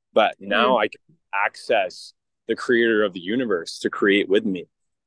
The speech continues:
Speaker 1: It's like he created, he created me. So, so I'm assuming he, he probably has a lot of, uh, experience in, in creativity, you know?
Speaker 2: Yeah.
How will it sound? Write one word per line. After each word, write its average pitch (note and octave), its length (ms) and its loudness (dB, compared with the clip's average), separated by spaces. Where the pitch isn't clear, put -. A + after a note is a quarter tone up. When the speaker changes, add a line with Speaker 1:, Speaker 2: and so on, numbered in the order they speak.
Speaker 1:
It's G#2+ 200 -2
like A#2 180 4
he D#3 200 0
created, D3 560 4
he F3+ 180 0
created F3 460 2
me. A#2 400 -6
So, A2+ 380 -4
so A#2 400 0
I'm A#2+ 140 -2
assuming C3+ 680 2
he, B2 260 0
he A#2 80 -8
probably C#3 420 4
has A#2+ 420 -4
a G#2+ 80 -2
lot A2 400 0
of, A#2 180 -4
uh, A2 360 0
experience A#2+ 640 -2
in, G#2 260 -4
in G#2 180 -6
creativity, G#2 760 0
you G#2 160 2
know? G2 280 2
Speaker 2:
Yeah. A3+ 320 2